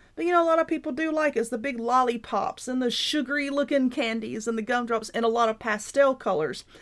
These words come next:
I'm seeing that this year too. So you have your rustic colors, and on the opposite of those rustic colors, you have your very pastel,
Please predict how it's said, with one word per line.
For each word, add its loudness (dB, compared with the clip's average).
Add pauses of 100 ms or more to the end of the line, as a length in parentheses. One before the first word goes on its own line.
(280)
I'm 6
seeing -2
that -2
this -2
year -2
too. 0
So -6
you 0
have 0
your 2
rustic 2
colors, 2 (480)
and 0
on 2
the -4
opposite -2
of 4
those 0
rustic -2
colors, 0 (520)
you -2
have 2
your 0
very 0
pastel, 0